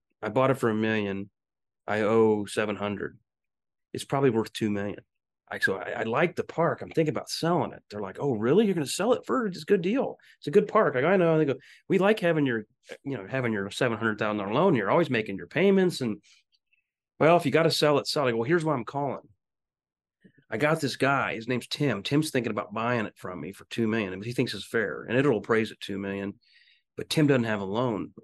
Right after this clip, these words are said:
lined up. Would you guys wanna make the loan? I know you guys are gonna lose my loan, but you might as well sell to Tim. It's actually a bigger amount.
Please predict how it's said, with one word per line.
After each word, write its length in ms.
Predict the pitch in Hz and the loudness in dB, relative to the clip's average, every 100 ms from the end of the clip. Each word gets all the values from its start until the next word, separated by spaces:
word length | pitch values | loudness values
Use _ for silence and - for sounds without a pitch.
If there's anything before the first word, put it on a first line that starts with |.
| - | -8
lined 300 | 104 95 87 | -8 -6 -8
up. 200 | 71 - - | -10 -12 -12
Would 160 | 104 107 | -6 -4
you 100 | 123 | 0
guys 240 | 147 127 | 0 0
wanna 180 | 120 113 | 0 0
make 240 | 110 107 | -2 -4
the 80 | 92 | -4
loan? 320 | 107 175 151 | 0 2 2
I 80 | 95 | 0
know 400 | 104 120 202 180 | -2 2 4 4
you 160 | 120 113 | 2 -2
guys 220 | 110 107 | -2 -4
are 80 | 104 | -6
gonna 160 | 104 | -2
lose 260 | 110 202 139 | 4 4 4
my 180 | 131 190 | 2 2
loan, 220 | 120 123 | 2 2
but 80 | 117 | 0
you 60 | |
might 120 | 147 | 0
as 100 | 147 | 0
well 100 | 117 | -4
sell 220 | - 120 107 | -6 -6 -6
to 80 | |
Tim. 200 | 98 196 | -4 -2
It's 100 | 185 | 0
actually 220 | 190 - - | -4 -6 -4
a 20 | |
bigger 320 | 110 113 107 | -2 0 0
amount. 380 | 110 165 202 | -2 0 -2